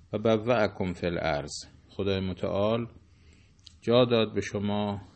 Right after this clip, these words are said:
در زمین. تتخذون من سهولها قصورا و تنحتون الجبال بیوتا،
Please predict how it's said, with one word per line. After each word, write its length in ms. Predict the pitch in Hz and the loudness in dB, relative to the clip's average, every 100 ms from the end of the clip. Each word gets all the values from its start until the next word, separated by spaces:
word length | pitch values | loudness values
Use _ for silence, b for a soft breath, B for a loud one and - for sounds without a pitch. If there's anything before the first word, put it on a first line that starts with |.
| B B | B B
در 140 | 104 104 | -2 0
زمین. 640 | 107 110 120 104 82 90 - - _ B B B B B | 0 0 0 -2 -4 -8 -16 -20 _ B B B B B
تتخذون 800 | - 101 110 101 107 98 113 113 | -6 -2 0 2 2 2 2 2
من 220 | 104 101 | 0 0
سهولها 720 | 90 - 95 107 104 95 95 92 | -2 -4 -2 0 0 0 0 0
قصورا 680 | 90 - 117 123 123 120 117 - - | -4 -4 -2 2 2 0 -4 -12 -8
و 40 | |
تنحتون 720 | 101 95 90 92 87 107 101 | 0 0 0 -2 -2 -2 -2
الجبال 840 | 98 90 90 85 87 85 95 107 117 | -2 -2 -4 -2 -2 -2 -2 -4 -6
بیوتا، 840 | 104 113 123 87 - 76 76 | -2 0 0 0 -4 -4 -4